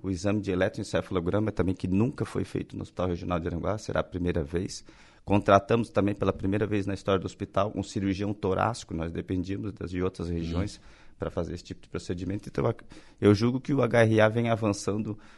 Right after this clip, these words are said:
Speaker 1: com relação ao serviço, né, e a, e essas ofertas.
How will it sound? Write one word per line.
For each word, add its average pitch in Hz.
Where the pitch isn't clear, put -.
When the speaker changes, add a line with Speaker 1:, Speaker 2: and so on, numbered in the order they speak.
Speaker 1:
com -
relação 98
ao 95
serviço, 98
né, 90
e 87
a, 82
e 82
essas 85
ofertas. -